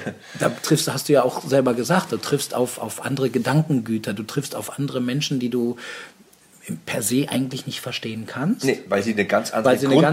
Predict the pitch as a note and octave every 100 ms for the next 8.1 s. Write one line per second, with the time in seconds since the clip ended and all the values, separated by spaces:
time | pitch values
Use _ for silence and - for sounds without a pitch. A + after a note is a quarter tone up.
0 | C3+ C3 A#2 A2 - G2 F2 E2+ F3+ F3+
1 | D#3+ - D#3 B2 C3 A#2 - D3 D3 G3
2 | G3+ F3+ E3+ F3+ F3+ G3 - - C#3 D3
3 | B2 - B2+ D3 E3 G3+ F3 F3 G3+ G3
4 | - - G3+ E3 - D#3 A3+ - - -
5 | G3+ G3+ - F#2 G2 G2 - A#2 C3+ D#3
6 | D3+ B2 C3+ E3 G3 F#3+ E3 E3+ E3 E3
7 | E3 D3+ D3 D3+ D3 C#3+ C3+ C#3+ C#3+ D3